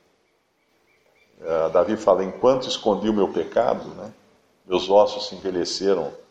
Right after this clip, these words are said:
dentro de mim. Confessei o meu pecado", ele fala no Salmo. Então, a hora que tá coberto da cabeça aos pés, aí ele tá restaurado, pronto pra ser restaurado.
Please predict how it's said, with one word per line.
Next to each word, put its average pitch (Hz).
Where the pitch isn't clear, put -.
dentro 82
de 85
mim. 82
Confessei 120
o 131
meu 110
pecado", 104
ele -
fala 85
no 80
Salmo. -
Então, 98
a 98
hora 101
que -
tá 117
coberto 101
da 98
cabeça 95
aos 101
pés, -
aí 82
ele 80
tá -
restaurado, -
pronto 76
pra -
ser -
restaurado. -